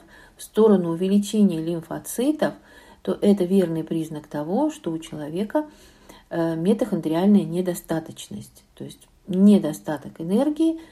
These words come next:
связанный с недостатком выработки его в митохондриях, и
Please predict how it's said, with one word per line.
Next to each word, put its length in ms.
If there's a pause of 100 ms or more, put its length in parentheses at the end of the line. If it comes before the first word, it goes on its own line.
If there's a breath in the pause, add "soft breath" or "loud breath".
(120)
связанный 600
с 100
недостатком 920
выработки 640
его 440 (240 loud breath)
в 40
митохондриях, 880 (440 loud breath)
и 320